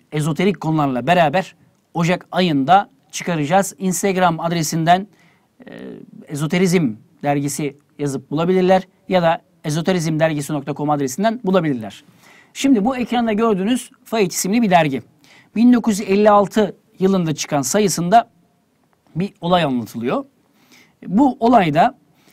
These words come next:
e, Miriam Golding isminde bir bayan var. Bu bayan asansörle bir kata çıkıyor. Çıktığı katta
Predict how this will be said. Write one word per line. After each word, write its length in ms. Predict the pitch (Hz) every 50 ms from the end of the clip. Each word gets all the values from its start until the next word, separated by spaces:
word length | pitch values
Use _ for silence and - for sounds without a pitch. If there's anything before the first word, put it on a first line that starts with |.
| _ _ _ -
e, 180 | - 143 151
Miriam 480 | - - 214 247 247 233 233 226 226 196
Golding 440 | 185 214 220 220 208 185 175 151 147
isminde 320 | 147 - 185 185 202 247 240
bir 160 | 202 170 147
bayan 380 | 147 151 165 185 175 151 123 110
var. 260 | 139 196 - - - _ _ _
Bu 120 | 240 254 240
bayan 320 | 202 113 110 165 226 277 - _ _ _ _ _ _ _ _ _ _ _ _ _ _ _ _ -
asansörle 840 | 214 208 - 285 294 247 - - 262 262 220 180 170 180 233 247 - _ _ _ _ _ _ _ _ _ _ _ _ _ _ _ _ _ _ _
bir 160 | 214 240 247 220
kata 200 | - 214 208 220
çıkıyor. 360 | 202 - - - 135 117 - - _ _ _ _ _ _ _ _ _ _ _ _ _ _ _ _ _ _ _ _
Çıktığı 420 | - - 233 - _ - 262 247
katta 520 | 196 - 240 240 - _ - 208 240 -